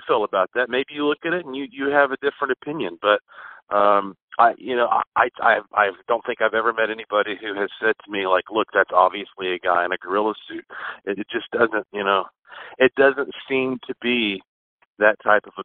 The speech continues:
cookie cutter caricature, um, 'cause we all know what that looks like. I mean, look at Chewbacca, you know, I mean, the Patterson Bigfoot looks a lot more real than Chewbacca does.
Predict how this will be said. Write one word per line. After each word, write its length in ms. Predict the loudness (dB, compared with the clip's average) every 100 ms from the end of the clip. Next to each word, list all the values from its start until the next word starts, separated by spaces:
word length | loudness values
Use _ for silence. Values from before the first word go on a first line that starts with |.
| -6
cookie 280 | -8 -8 -14 0
cutter 280 | 2 2 0
caricature, 680 | 0 0 0 -4 -4 -2 -2 -6 _ _ -2
um, 380 | 2 4 2 -4 _ _ -20 -20 -10
'cause 120 | -6 0
we 100 | 4
all 160 | 4
know 120 | 4 -4
what 120 | -4
that 160 | -6 -4
looks 240 | -8 -6
like. 220 | -10 -10 -12 _ _ _ _ _ _ -12
I 40 |
mean, 160 | -8 -4
look 200 | -4 -4
at 80 | -4
Chewbacca, 540 | -4 4 6 6 -2 -8 _ _
you 100 | -18
know, 240 | -10 -10 -8
I 60 | -8
mean, 260 | -6 -8 -12 _ _ -20 -20 _ _
the 80 | -10
Patterson 560 | 2 4 4 0 -8 -8
Bigfoot 460 | -8 -8 -2 -2 -2 _ _ -8
looks 260 | -8 -8 -20 -4
a 60 | 4
lot 200 | 4 4
more 400 | 0 2 2 2 _
real 440 | -14 -2 0 2 0
than 280 | -6 -12 -12
Chewbacca 480 | -2 2 2 0 -10
does. 200 | -12